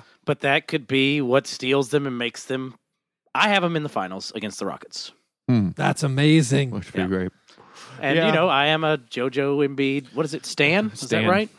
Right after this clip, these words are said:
Speaker 2: Yeah. You
Speaker 3: So
Speaker 2: wrote,
Speaker 3: I'm,
Speaker 2: wrote
Speaker 3: I'm,
Speaker 2: him a
Speaker 3: I'm
Speaker 2: letter.
Speaker 3: sticking Warriors, Cavs. Like most, I think the, the majority of people.
Speaker 1: Right.
Speaker 3: And I,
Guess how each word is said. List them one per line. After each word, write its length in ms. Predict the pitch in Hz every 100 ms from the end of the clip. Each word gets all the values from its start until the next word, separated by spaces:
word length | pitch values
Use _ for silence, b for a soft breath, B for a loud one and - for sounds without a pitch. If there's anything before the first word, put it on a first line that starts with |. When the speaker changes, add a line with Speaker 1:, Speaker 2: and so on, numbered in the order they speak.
| _
Speaker 2:
Yeah. 240 | 107 104 90 - -
You 100 | 113
Speaker 3:
So 100 | 190
Speaker 2:
wrote, 60 |
Speaker 3:
I'm, 180 | 196 226
Speaker 2:
wrote 60 | -
Speaker 3:
I'm, 140 | -
Speaker 2:
him 60 | 226
a 20 |
Speaker 3:
I'm 60 | 196 262
Speaker 2:
letter. 40 | 220
Speaker 3:
sticking 420 | - 226 - 190
Warriors, 400 | 170 180 196 185
Cavs. 400 | - 170 165 165
Like 140 | 156 156
most, 280 | 151 139 175
I 60 |
think 200 | 160 165
the, 100 | 160
the 100 | 160 147
majority 460 | 147 139 143 143
of 80 | 139
people. 420 | - 131 143 208 -
Speaker 1:
Right. 160 | 113 165
Speaker 3:
And 120 |
I, 60 | 160